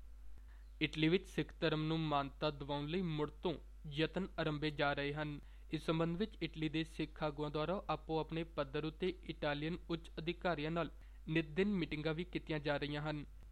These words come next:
ਇਟਲੀ ਵਿੱਚ ਇੱਕ ਲੰਮੇ ਅਰਸੇ ਤੋਂ ਸਿੱਖੀ ਪ੍ਰਚਾਰ ਦੇ ਨਾਲ ਨਾਲ ਸਿੱਖ ਧਰਮ ਸੰਬੰਧੀ ਕੇਸ ਦੀ ਪੈਰਵੀ ਕਰਨ ਵਾਲੀ ਨੈਸ਼ਨਲ ਧਰਮ ਪ੍ਰਚਾਰ ਕਮੇਟੀ ਇਟਲੀ ਦੁਆਰਾ ਇਸ ਕੇਸ ਨੂੰ ਨਵੇਂ ਸਿਰਿਓਂ ਪ੍ਰਭਾਵਸ਼ਾਲੀ ਢੰਗ ਨਾਲ ਦਾਇਰ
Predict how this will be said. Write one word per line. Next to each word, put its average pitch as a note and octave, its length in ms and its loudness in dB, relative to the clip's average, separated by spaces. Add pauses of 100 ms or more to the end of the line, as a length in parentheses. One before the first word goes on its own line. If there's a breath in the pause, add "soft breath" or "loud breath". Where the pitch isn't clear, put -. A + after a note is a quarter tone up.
(100)
ਇਟਲੀ D#3+ 280 4
ਵਿੱਚ G3 260 4
ਇੱਕ E3 180 0
ਲੰਮੇ D3+ 360 4
ਅਰਸੇ D#3+ 240 0
ਤੋਂ G#3+ 160 0
ਸਿੱਖੀ - 380 -2
ਪ੍ਰਚਾਰ D#3 480 2
ਦੇ D3 140 -2
ਨਾਲ D3+ 260 2
ਨਾਲ F#3 200 0
ਸਿੱਖ - 300 -4 (140)
ਧਰਮ D#3+ 220 2
ਸੰਬੰਧੀ D#3+ 460 -2 (120)
ਕੇਸ D3+ 220 2
ਦੀ D#3+ 120 0 (140)
ਪੈਰਵੀ D3 340 2
ਕਰਨ D3+ 340 0
ਵਾਲੀ D#3+ 260 0 (300 soft breath)
ਨੈਸ਼ਨਲ D#3 500 2 (100)
ਧਰਮ E3 220 4
ਪ੍ਰਚਾਰ D#3 380 0 (120)
ਕਮੇਟੀ D#3 460 0
ਇਟਲੀ D#3+ 280 -2
ਦੁਆਰਾ E3 360 2
ਇਸ E3+ 200 -4
ਕੇਸ D#3 320 -2
ਨੂੰ F3 180 2
ਨਵੇਂ D#3 220 2
ਸਿਰਿਓਂ E3 300 0 (420 soft breath)
ਪ੍ਰਭਾਵਸ਼ਾਲੀ E3 640 2
ਢੰਗ E3 240 0
ਨਾਲ G3 140 2
ਦਾਇਰ D3 320 2